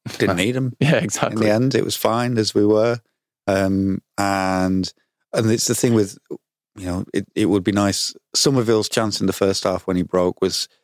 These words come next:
Speaker 1: the big one where, like, it would have made life a lot easier because we're going to, we get the lead before half time and we score and we're on top and calm everything down.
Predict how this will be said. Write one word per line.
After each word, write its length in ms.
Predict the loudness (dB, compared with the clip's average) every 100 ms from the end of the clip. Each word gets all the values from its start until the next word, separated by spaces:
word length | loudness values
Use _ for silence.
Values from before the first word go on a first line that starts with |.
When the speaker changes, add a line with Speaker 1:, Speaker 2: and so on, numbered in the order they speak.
| _ _
Speaker 1:
the 60 | -4
big 220 | -2 0
one 200 | 0 0
where, 140 | -2 -2
like, 160 | -4 -12 _ _ _ 0
it 60 |
would 140 | 2 2
have 80 |
made 140 | 2 2
life 220 | 0 0
a 40 |
lot 120 | -2 2
easier 440 | 2 4 2 2
because 480 | -2 -4 -2 -2 -4 _ _ _ _
we're 80 | -2
going 180 | 0 -2
to, 240 | -2 -6 -6 -8
we 60 |
get 160 | -6 -4
the 80 | 0
lead 220 | -2 -2
before 340 | -6 -2 0
half 220 | 0 -4 -4
time 320 | -2 -2 -2
and 120 | -6
we 140 | -8 -8 _ _
score 440 | -8 -2 -2 0 -2
and 120 | 0
we're 160 | 0
on 60 | 0
top 320 | -2 -2 -2
and 80 | -8
calm 180 | -6 -2
everything 320 | -2 -4 -6
down. 300 | -2 -2 -2